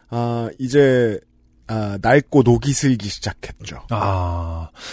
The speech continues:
Speaker 2: 또 그런 데서 또 매력과 그 뭐랄까, 감정이입이 될 수도 있을 텐데요.
Speaker 1: 특히 우리 그런 거 있잖아요. 그 우리 세대는
Speaker 2: 음흠.
Speaker 1: 일본 문화가 한국에 정식으로 수입된 걸 받아들인 첫 세대.
Speaker 2: 그렇죠.
Speaker 1: 인데
Speaker 2: 음.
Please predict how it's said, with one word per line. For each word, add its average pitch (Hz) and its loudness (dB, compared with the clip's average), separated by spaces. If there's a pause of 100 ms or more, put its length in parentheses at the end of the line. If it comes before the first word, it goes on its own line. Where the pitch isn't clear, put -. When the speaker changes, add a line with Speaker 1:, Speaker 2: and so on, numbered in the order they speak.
(140)
Speaker 2:
또 - -2
그런 214 6
데서 208 0 (140)
또 - 2
매력과 147 6
그 127 -4
뭐랄까, 113 0
감정이입이 156 2
될 120 -2
수도 - -10
있을 104 -8
텐데요. 95 -10
Speaker 1:
특히 - -6
우리 175 0
그런 147 -2
거 123 0
있잖아요. 92 -8
그 120 -4
우리 147 2
세대는 175 2
Speaker 2:
음흠. 127 -4 (240)
Speaker 1:
일본 208 6
문화가 185 6
한국에 196 2
정식으로 160 4
수입된 175 -2
걸 160 6
받아들인 123 0
첫 - -6
세대. 85 -4 (160)
Speaker 2:
그렇죠. 113 -4 (260)
Speaker 1:
인데 135 4
Speaker 2:
음. 101 -6